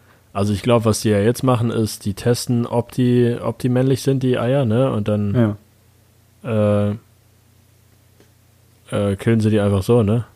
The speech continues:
Speaker 1: Also schmeißen sie die einfach weg oder so. Oder
Speaker 2: Oder hauen
Speaker 1: weiß
Speaker 2: sie
Speaker 1: nicht,
Speaker 2: aufs
Speaker 1: was die
Speaker 2: Ei drauf, oder was?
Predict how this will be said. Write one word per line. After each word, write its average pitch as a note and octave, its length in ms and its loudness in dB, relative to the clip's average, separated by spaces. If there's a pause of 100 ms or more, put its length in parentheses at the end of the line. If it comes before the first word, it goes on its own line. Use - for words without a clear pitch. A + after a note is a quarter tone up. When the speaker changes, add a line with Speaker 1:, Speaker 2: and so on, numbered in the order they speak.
(160)
Speaker 1:
Also F#2+ 280 -4
schmeißen G2+ 340 -4
sie G2+ 60 0
die G2 60 -2
einfach F#2+ 240 -4
weg G2 200 -6
oder F#2 200 -6
so. F2+ 160 -6 (920)
Oder G2 220 -2
Speaker 2:
Oder F2 80 -4
hauen G#2+ 140 4
Speaker 1:
weiß G#2 80 0
Speaker 2:
sie F#2+ 40 2
Speaker 1:
nicht, F#2 60 2
Speaker 2:
aufs F#2 140 -2
Speaker 1:
was F#2 60 -4
die G2+ 80 2
Speaker 2:
Ei A2 40 6
drauf, G2 300 -2
oder G2 140 -2
was? G2 240 -4